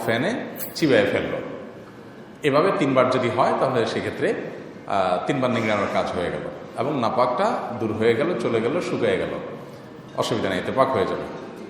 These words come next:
আর কিছু কিছু ওয়াশিং মেশিন আছে আপনার অটোমেটিক না, সেগুলোতে যে হাউসটা আছে, হাউসে আপনি কাপড় দিলেন, ওয়াশিং পাউডার দিলেন, পানি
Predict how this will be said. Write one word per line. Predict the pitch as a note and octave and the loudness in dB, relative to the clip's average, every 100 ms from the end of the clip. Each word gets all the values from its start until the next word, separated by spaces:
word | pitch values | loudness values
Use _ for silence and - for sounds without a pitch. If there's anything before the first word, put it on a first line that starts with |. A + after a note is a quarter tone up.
| B2 | 2
আর | A#2+ A#2 A#2 A2+ - - - | 4 6 4 0 -4 -8 -10
কিছু | E3 G3 | -6 -4
কিছু | F#3+ G3 | -2 2
ওয়াশিং | D#3+ D#3+ | 2 2
মেশিন | F3 E3 F3 | 0 -2 -2
আছে | D#3 F3 E3+ E3+ E3+ E3 B2 | -2 0 2 2 0 -2 -4
আপনার | - B2+ A#2+ - | -2 0 0 2
অটোমেটিক | A#2+ C3+ C3+ C#3 G2 | 2 2 2 0 0
না, | A2+ - - - - - - | -2 -4 -8 -12 -14 -14 0
সেগুলোতে | - D3+ E3+ E3+ E3 C3 F3+ - - - | 4 8 8 8 6 6 2 -6 -10 -8
যে | A#2+ | -4
হাউসটা | A#2+ B2+ E3+ D#3+ E3+ C3+ | 2 6 6 6 4 4
আছে, | B2+ F#3 | 4 2
হাউসে | C3+ C3 B2+ C3 | 0 0 2 2
আপনি | A2+ C3 | 0 0
কাপড় | A#2 G#2+ A#2+ - | 0 0 0 -2
দিলেন, | A#2+ D#3 D3 | -2 -2 0
ওয়াশিং | G2 - A#2+ | -2 -2 -2
পাউডার | A#2+ C3+ C3 | 0 0 0
দিলেন, | D3 A3 C#4+ - - - - - | -2 -2 -4 -10 -14 -16 -18 -2
পানি | G#2+ G#2+ A2+ A2+ | 2 2 2 0